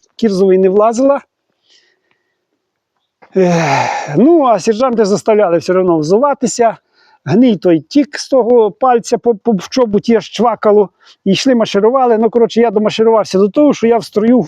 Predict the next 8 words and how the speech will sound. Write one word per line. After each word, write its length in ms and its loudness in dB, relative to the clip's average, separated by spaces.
відключився, 800 -2
впав 260 -2
в 40 -2
обморок. 460 -4
Мене 220 2
затащили 680 -2
в 60 -20
санчасть. 600 -2